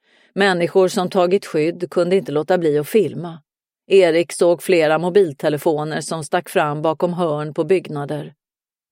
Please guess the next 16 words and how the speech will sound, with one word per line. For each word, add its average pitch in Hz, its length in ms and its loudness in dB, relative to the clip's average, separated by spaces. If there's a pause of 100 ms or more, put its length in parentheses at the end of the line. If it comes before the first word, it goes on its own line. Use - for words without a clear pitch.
(400)
Munnen 208 720 2
var 196 120 -4
torr, 123 580 -6 (260)
läpparna 156 640 0
stramade 147 760 -2 (220)
och 190 120 4
hjärtat 175 560 0
dunkade 143 720 -2
i 143 80 2
bröstkorgen. 147 840 -6 (760)
Han 190 180 0
stod 175 460 2
dåligt 196 540 2
till, 147 360 -4 (320)
för 220 100 4
nära. 180 600 -2